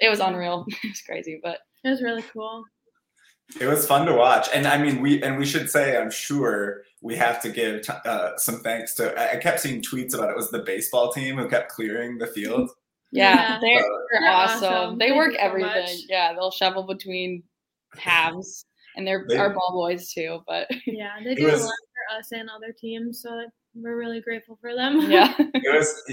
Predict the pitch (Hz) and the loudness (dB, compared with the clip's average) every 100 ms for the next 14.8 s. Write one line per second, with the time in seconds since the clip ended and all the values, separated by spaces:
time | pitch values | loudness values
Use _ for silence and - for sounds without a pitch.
0 | - 123 113 120 139 156 - - 156 156 | -6 -4 0 4 6 4 0 -2 0 2
1 | 143 120 - - - 131 127 123 117 - | 0 0 -4 -6 0 2 4 4 4 2
2 | 123 113 107 123 113 104 107 117 110 110 | 2 2 -4 -6 -6 -6 -4 -4 -6 -6
3 | 107 - 117 - 117 117 113 - 131 127 | -8 -8 -12 -6 -4 -4 -4 -4 -2 -2
4 | 113 110 - 143 143 113 - 110 104 101 | -4 -4 -2 -2 -2 -4 -6 -8 -6 -8
5 | - 120 123 123 113 104 - 165 110 107 | 0 2 2 0 -4 -6 0 2 4 0
6 | 110 113 107 104 - - 120 113 104 98 | -4 -6 -6 -4 -2 -2 -2 -2 -2 -2
7 | - - - 139 175 120 107 101 - - | -8 -12 -6 -4 -2 -2 -4 -6 -16 -20
8 | - _ 127 123 123 117 135 - 135 156 | -20 _ -2 0 0 2 2 2 0 2
9 | 160 147 - 110 113 135 143 139 - 131 | 4 4 4 2 0 0 -2 -4 -4 -4
10 | - - - 110 113 120 117 110 113 110 | 2 2 2 -2 -2 -2 -4 -8 -8 -8
11 | 104 104 117 107 107 104 113 113 110 - | -8 -10 -8 -6 -4 -6 -6 -4 -4 -4
12 | 113 110 104 - - 117 135 151 151 131 | -4 -4 -8 -10 -16 -6 2 2 2 0
13 | - - 113 - 113 95 104 107 107 120 | -2 -4 -4 -4 -6 -4 -4 -4 -2 0
14 | 123 151 143 123 117 117 110 | 2 2 0 -2 -2 -2 -2